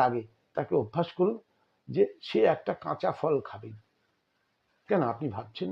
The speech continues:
না যে আজকে যে কোনো মন্দিরে পুজো দিয়ে গেলে যাই পুজো দিন, আগে কাঁচা ফল দিয়েই পুজো হয়, পচা ফল ছাড়া মন্দিরের পুজো হয় না। বাচ্চার মধ্যে ভগবান বাস করে, আপনার মধ্যে ভগবান বাস করে, আপনার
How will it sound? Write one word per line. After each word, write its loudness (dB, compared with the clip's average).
না -12
যে -2
আজকে 4
যে 2
কোনো 2
মন্দিরে 2
পুজো 2
দিয়ে 4
গেলে 2
যাই 6
পুজো 0
দিন, 0
আগে 2
কাঁচা -2
ফল 4
দিয়েই 4
পুজো 4
হয়, 6
পচা 2
ফল 4
ছাড়া 4
মন্দিরের 2
পুজো 0
হয় 0
না। 2
বাচ্চার 2
মধ্যে 2
ভগবান 4
বাস 4
করে, -2
আপনার -4
মধ্যে 0
ভগবান 4
বাস 4
করে, 0
আপনার -2